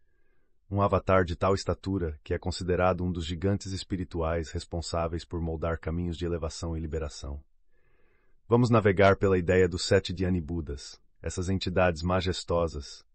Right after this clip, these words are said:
que estão para além da nossa realidade terrena, seres de contemplação sem pais, sem origens conhecidas, emergindo do próprio tecido da existência.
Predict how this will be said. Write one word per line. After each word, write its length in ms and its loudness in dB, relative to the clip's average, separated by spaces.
que 100 -8
estão 220 0
para 200 4
além 260 2
da 100 2
nossa 240 0
realidade 540 -2
terrena, 500 -6
seres 340 0
de 80 -4
contemplação 680 -4
sem 180 -2
pais, 560 0
sem 220 -2
origens 400 -2
conhecidas, 880 -8
emergindo 480 -2
do 100 -8
próprio 360 -2
tecido 480 -8
da 100 -6
existência. 760 -12